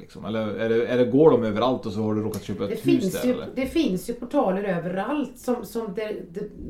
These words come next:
Speaker 2: där man säger då att, eller det man ser att det, det är som andeverksamhet som går igenom spår, energispår. Det är som energispår då. Kan finnas i såna här currylinjer i marken också.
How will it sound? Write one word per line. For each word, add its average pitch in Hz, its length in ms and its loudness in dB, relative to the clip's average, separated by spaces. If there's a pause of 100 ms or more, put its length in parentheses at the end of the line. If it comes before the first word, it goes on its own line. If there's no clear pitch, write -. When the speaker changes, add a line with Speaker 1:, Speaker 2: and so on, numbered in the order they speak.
Speaker 2:
där 208 160 -2
man 202 100 -6
säger 180 220 -2
då 175 80 -2
att, - 240 -8 (480)
eller 175 120 -6
det 185 140 0
man 190 120 -2
ser 170 260 -2
att 165 120 -6
det, 175 160 -2
det 180 100 -6
är 208 40 -4
som 196 160 -6
andeverksamhet 175 960 -2
som 185 140 -2
går 175 160 -2
igenom 175 640 -2
spår, 202 480 -4
energispår. 180 640 -6
Det 214 120 0
är 220 40 0
som 180 160 -6
energispår 180 800 -4
då. 165 220 -6 (340)
Kan 190 100 -4
finnas 190 440 -2
i 180 360 -2 (140)
såna 220 180 -6
här 180 120 -4
currylinjer 170 600 0
i 185 100 0
marken 170 500 -2
också. 202 480 -4